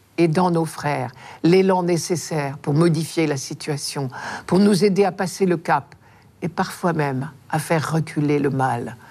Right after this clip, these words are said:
Soutenus par son esprit, nous pouvons vaincre l'angoisse et traverser l'épreuve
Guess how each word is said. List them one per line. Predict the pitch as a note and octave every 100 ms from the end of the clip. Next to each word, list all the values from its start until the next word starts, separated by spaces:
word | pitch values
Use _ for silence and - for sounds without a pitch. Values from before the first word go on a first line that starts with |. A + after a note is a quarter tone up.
| - - - -
Soutenus | - - A3+ A3+ G3+ A3 A3
par | F3 -
son | - G#3 F3
esprit, | D3+ - - D3+ C3+ - - - -
nous | F3 F#3
pouvons | F#3 F3+ E3
vaincre | D#3 C3 D#3+ D#3 - C3+
l'angoisse | C#3+ D3+ C3 C3+ B2 - - - _ - - - -
et | D#3+
traverser | - D3+ D3+ - D#3
l'épreuve | C#3+ - C3 A#2+